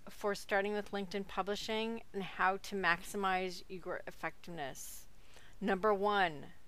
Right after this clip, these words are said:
do. As with your blog,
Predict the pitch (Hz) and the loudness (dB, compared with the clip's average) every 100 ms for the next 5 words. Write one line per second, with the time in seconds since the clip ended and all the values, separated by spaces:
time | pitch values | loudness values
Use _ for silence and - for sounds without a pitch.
0 | - 165 170 190 190 160 147 - - - | -10 -6 2 4 4 0 -6 -12 -12 -12
1 | - - - - - 190 220 233 240 - | -12 -12 -12 2 12 12 12 4 -4 -4
2 | 202 190 151 175 165 160 160 175 226 | -2 -2 -2 0 4 6 8 6 4